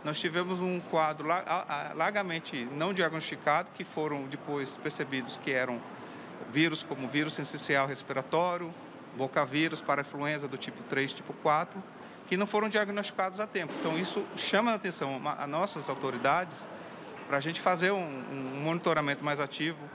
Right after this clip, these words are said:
mais em tempo real, dessa questão, porque esse surto aconteceu ao mesmo tempo que aconteceu com a covid, com a diferença que crianças e adolescentes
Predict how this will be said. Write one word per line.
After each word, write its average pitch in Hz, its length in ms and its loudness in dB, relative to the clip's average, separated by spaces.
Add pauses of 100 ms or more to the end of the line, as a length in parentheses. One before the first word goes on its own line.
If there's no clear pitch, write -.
(440)
mais 156 220 4
em 156 40 -4
tempo 151 280 -2
real, 143 540 4 (340)
dessa 135 200 -2
questão, 160 380 0
porque 202 240 2
esse 214 160 2
surto 208 580 0 (320)
aconteceu 196 500 4
ao 190 60 2
mesmo 220 220 2
tempo 202 300 -2
que 208 60 -2
aconteceu 196 600 0 (500)
com 175 180 2
a 190 60 6
covid, 202 540 2
com 165 60 4
a 170 60 4
diferença 202 640 0
que - 120 -6
crianças 180 480 0
e 180 40 0
adolescentes 165 720 -2